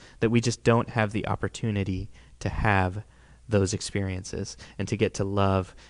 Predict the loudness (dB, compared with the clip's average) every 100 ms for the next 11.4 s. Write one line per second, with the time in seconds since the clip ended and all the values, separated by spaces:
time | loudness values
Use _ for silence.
0 | -12 -6 -4 -4 -2 0 2 2 0 -6
1 | -10 -18 _ _ _ -10 -4 -4 -4 -8
2 | -10 -12 -14 -18 -20 _ -20 -20 _ -20
3 | _ _ _ -10 -10 -8 2 6 8 8
4 | 6 8 8 6 4 4 6 6 4 6
5 | 6 6 4 4 4 0 -6 -14 -20 -10
6 | -4 2 6 6 6 6 4 -8 -6 -2
7 | 2 2 4 4 2 2 2 2 0 -4
8 | 0 0 2 2 2 2 0 -2 -4 -6
9 | -6 -6 -6 -4 -2 0 0 0 2 2
10 | 0 -6 -6 -6 -6 -10 -10 -8 -6 -8
11 | -10 -12 -12 -14